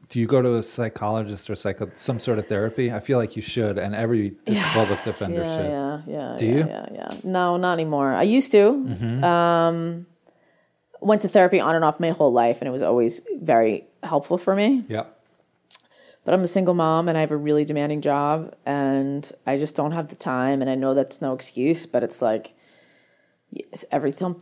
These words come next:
Speaker 2: something has to give somewhere.
Speaker 1: Yeah.
Speaker 2: Um, it's like, do I give up exercise? Do I give up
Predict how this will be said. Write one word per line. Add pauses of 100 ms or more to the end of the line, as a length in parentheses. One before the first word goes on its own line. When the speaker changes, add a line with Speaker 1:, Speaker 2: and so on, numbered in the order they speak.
(140)
Speaker 2:
something
has
to
give
somewhere. (240)
Speaker 1:
Yeah. (180)
Speaker 2:
Um, (300)
it's
like,
do
I
give
up
exercise?
Do
I
give
up